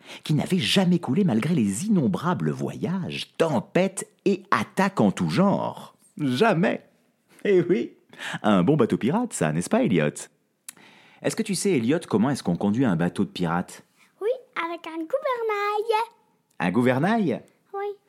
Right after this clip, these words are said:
Speaker 1: Et, euh, comment est-ce qu'il quitte le port, euh, le bateau pirate ?
Speaker 2: Euh, avec, euh, il faut détacher l'ancre.
Speaker 1: Euh, comment est-ce qu'on dit à gauche et à droite ?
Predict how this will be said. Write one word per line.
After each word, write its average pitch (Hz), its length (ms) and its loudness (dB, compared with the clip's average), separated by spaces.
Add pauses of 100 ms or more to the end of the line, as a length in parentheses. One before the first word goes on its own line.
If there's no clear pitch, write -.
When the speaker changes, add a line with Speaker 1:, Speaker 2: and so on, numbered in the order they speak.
(320)
Speaker 1:
Et, 107 160 4
euh, 113 160 4
comment 175 200 0
est-ce 190 120 0
qu'il 127 300 -4
quitte 156 220 -6
le 139 120 4
port, 127 460 2
euh, 98 440 0
le 98 120 0
bateau 101 220 -2
pirate ? 107 580 -4 (680)
Speaker 2:
Euh, 330 240 2 (200)
avec, 359 380 -4
euh, 359 460 2 (420)
il 370 140 0
faut 381 220 0
détacher 381 500 -4
l'ancre. 349 500 -4
Speaker 1:
Euh, 90 40 -2
comment 156 200 -2
est-ce 156 120 -4
qu'on 113 100 0
dit 107 220 0
à 87 380 2
gauche 110 420 0
et 95 40 0
à 90 100 2
droite ? 98 600 -2